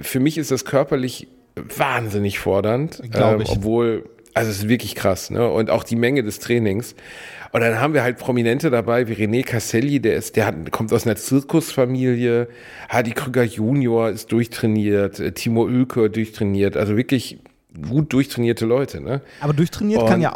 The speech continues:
Speaker 2: trotzdem heißen, kann nicht tanzen, ne? Also
Speaker 1: Ey, das stimmt, aber dann ist es konditionell einfacher für die.
Speaker 2: Ey, ich sag mal so, wenn du, äh, wenn du mehr als, sagen wir mal, drei Shows dabei bleibst, dann texte ich für dich, äh, Grönemeyer kann nicht tanzen von Wiglaf Droste um und mach draus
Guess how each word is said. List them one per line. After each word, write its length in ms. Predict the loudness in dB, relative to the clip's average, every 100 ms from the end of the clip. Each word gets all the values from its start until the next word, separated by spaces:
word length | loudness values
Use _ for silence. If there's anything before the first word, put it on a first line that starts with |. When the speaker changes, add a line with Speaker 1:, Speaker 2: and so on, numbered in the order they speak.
| -6
Speaker 2:
trotzdem 380 | -2 -2 0 0
heißen, 240 | 0 -2
kann 180 | 0 0 0
nicht 200 | -4 -2
tanzen, 480 | -2 -2 -6 -8
ne? 360 | -4 -2 -2 -4
Also 240 | 0 2 4 4
Speaker 1:
Ey, 140 | 2 2
das 160 | 0
stimmt, 500 | 0 0 0 0 -4
aber 140 | 0 2
dann 160 | 2
ist 180 | -2 -6
es 100 | -6
konditionell 600 | 0 0 2 0 2 2
einfacher 480 | 0 -4 -6 -10 -10
für 140 | -10
die. 240 | -12 -12 -16 _ _ -20 -16 -2
Speaker 2:
Ey, 180 | 0 -2 -4
ich 80 | -2
sag 80 | 2
mal 100 | 2
so, 200 | 2 2
wenn 140 | 2 2
du, 180 | 0 0
äh, 320 | 0 0 -2
wenn 220 | -2 0
du 180 | 0 0
mehr 340 | 2 0 0 -2
als, 300 | -4 -6 -2
sagen 180 | 0
wir 40 | 2
mal, 120 | 0
drei 300 | 0 0 0
Shows 320 | 2 0 0
dabei 360 | 0 0 2 0
bleibst, 480 | 0 0 0 -4 0
dann 260 | 0 2 0
texte 400 | -2 -4 -2 0
ich 140 | 0
für 180 | 0 2
dich, 320 | 2 -2 -2
äh, 240 | 0 0 -2
Grönemeyer 600 | 0 0 2 0 0 -2
kann 200 | 0 0
nicht 180 | 0 0
tanzen 480 | 0 0 0 -2
von 240 | 0 0 0
Wiglaf 300 | 0 -2 0
Droste 380 | 0 0 2 -2
um 280 | 0 0
und 80 | 2
mach 120 | 0
draus 260 | 0 0